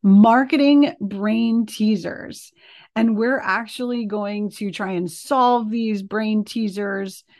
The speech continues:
together when it comes to our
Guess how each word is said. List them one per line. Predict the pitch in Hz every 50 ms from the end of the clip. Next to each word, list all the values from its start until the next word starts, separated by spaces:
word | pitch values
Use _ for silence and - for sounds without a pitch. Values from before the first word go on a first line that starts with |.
| _ _ _ _ _ _ _ -
together | - 208 175 170 170 - 247 233 233 226 226 196 220 208 196 190 190 185 190 190 190 - _ _ _ _ _ -
when | - 214 208 202
it | 196 -
comes | - - 208 196 190 196 196 190 - -
to | 220 202
our | 190 175 - -